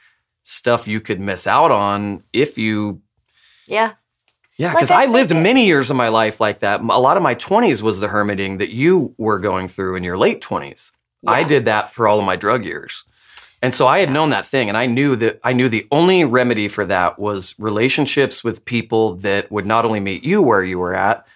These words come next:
Speaker 1: but that could help you just, like, not bully that transition from being <clears throat> super introverted and just hanging out home all the time to, like, going out and doing stuff. And, like, I knew that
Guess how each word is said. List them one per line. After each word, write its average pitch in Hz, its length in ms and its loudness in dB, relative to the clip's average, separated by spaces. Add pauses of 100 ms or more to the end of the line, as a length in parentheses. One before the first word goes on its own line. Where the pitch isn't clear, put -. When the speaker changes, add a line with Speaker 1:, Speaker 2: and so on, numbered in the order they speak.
(220)
Speaker 1:
but 110 140 -2
that 113 80 -2
could 113 180 -2
help 120 320 0
you 104 200 -4
just, 95 260 -6
like, 92 300 -4 (1000)
not 135 260 0
bully 135 240 2
that 107 220 0
transition 98 640 -6
from 107 240 -8
being 113 520 -2
<clears throat> 160 380 -2
super 143 320 2
introverted 107 480 0
and 92 220 -6
just - 260 -8
hanging 110 160 -2
out 98 140 0
home 98 180 -4
all 90 120 -2
the 90 120 -8
time 90 260 -4
to, - 120 -12
like, 87 180 -4
going 95 220 -4
out 92 120 -6
and 87 80 -20
doing 69 220 -14
stuff. - 340 -12
And, 95 100 -10
like, 82 180 -10 (600)
I 104 120 -4
knew 107 220 -2
that 92 260 -6